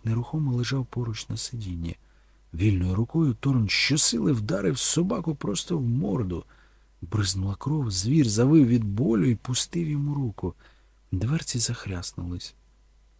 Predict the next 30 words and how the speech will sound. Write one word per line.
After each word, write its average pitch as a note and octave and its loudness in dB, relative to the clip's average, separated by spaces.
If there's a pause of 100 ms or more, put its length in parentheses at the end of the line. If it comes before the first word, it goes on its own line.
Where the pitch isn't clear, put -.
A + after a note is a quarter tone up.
(200)
Торн G2 0
гарячково A2 0
шукав C3 0
у G#2 -2
кишенях A#2 0
ключі, F3+ -2 (460)
а G2 -8
коло C3 2
машини D3 2
й C3 4
далі A#2 2
шаленів C3+ 4
той D3 0
страшний C3+ 0
собака. D#3+ -2 (500)
Він G#2+ 4
вистрибував C3+ 10
на B2+ 8
капот A#2+ 0
і C#3+ 6
з G2+ 4
неймовірною F3+ 4
силою G#3+ 4
бився D3+ 4
у D3+ 0
вітрову D3+ -2
шибу. B2 -2 (840)
Скло - 0
тривожно A#2 -2
деренчало. G#2+ -6